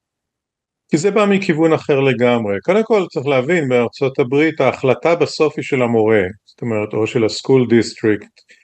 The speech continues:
היא אזורית, היא מאוד מאוד, או של מנהל הבית ספר, זה, אין החלטות של מערכת חינוך מלמעלה.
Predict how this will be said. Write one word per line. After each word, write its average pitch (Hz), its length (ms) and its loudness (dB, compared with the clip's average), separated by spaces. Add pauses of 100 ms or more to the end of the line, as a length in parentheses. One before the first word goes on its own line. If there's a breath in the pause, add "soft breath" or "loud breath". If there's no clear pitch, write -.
(300 soft breath)
היא 131 140 0
אזורית, 127 540 0
היא 117 80 -4
מאוד 135 360 0
מאוד, 127 240 0
או 113 240 0
של - 180 -6
מנהל 123 320 2
הבית 123 200 0
ספר, 127 500 0
זה, 107 140 -2
אין 143 300 0
החלטות 147 580 -2
של 143 120 -4
מערכת 117 420 -2
חינוך 113 380 -6
מלמעלה. 104 520 0